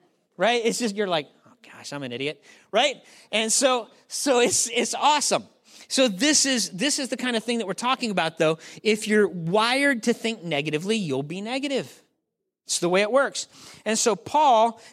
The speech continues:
now let's skip down to verse seventeen and eighteen. He says, "But I will rejoice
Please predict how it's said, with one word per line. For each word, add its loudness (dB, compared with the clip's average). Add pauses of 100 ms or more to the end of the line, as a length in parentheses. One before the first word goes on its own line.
now 0
let's 0
skip -4
down -2
to -2
verse -2
seventeen -4
and -6
eighteen. -6 (920)
He -2
says, 2 (180)
"But 2
I 4
will -2
rejoice 2